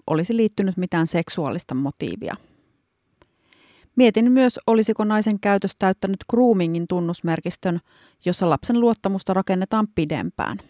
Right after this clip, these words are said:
Nainenhan loi siinä hetkessä itsestään turvallisen aikuisen kuvaa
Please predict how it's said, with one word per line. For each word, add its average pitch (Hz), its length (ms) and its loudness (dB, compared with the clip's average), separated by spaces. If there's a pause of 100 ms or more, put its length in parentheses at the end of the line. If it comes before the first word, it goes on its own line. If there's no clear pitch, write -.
(1400)
Nainenhan 214 600 4
loi 220 160 4
siinä 214 280 0
hetkessä 202 560 -4
itsestään 180 560 -4
turvallisen 185 560 0
aikuisen 180 540 -2
kuvaa 185 400 0